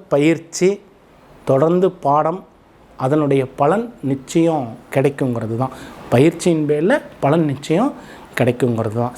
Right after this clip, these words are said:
சரி, தொடர்ந்து பல காணொளிகள் மக்களினுடைய விழிப்புணர்வுக்காக நிறைய விஷயங்கள் பேசிக்கிட்டே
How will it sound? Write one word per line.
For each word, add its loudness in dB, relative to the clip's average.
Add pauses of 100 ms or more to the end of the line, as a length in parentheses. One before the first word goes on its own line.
சரி, -6 (220)
தொடர்ந்து 2 (380)
பல 2 (180)
காணொளிகள் 0 (100)
மக்களினுடைய -2 (760)
விழிப்புணர்வுக்காக 0 (100)
நிறைய 4
விஷயங்கள் -4
பேசிக்கிட்டே 0